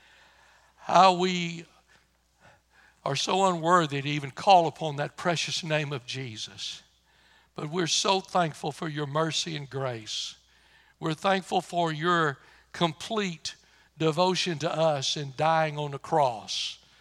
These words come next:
and, uh, not stopping short of the perfect plan of salvation. And I ask you this morning, Holy Spirit, make yourself at home in this place. Talk to any of us. Speak to us.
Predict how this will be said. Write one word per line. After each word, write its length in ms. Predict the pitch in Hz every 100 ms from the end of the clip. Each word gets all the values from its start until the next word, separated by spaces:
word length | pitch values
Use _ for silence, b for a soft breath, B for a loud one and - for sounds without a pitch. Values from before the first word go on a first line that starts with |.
| b b b b -
and, 300 | 170 151 147
uh, 300 | 170 165 156
not 320 | 151 175 175
stopping 560 | - - 180 156 160 135
short 480 | - - 170 156 131
of 120 | 120
the 120 | 127 - _ _
perfect 480 | 202 170 160 135 -
plan 340 | 170 160 131
of 100 | 120
salvation. 840 | - 151 135 120 131 113 - 135 _ _ b b b b b b
And 100 | 139
I 120 | 175
ask 260 | 214 - 214
you 80 |
this 280 | 208 226 -
morning, 540 | 170 143 131 113 123 120 b b b
Holy 320 | 190 190 180
Spirit, 520 | - - 185 139 131
make 280 | 156 185 -
yourself 420 | 190 - 190 175
at 100 | 175
home 380 | 165 208 185 175
in 140 | 175
this 180 | 170 147
place. 680 | - 143 107 95 - - - b b b b b b b
Talk 320 | - 214 208 -
to 100 | 196
any 300 | 202 202 196
of 160 | 175
us. 340 | 143 120 - - _ -
Speak 440 | - - 214 -
to 260 | - - 143
us. 360 | 104 - -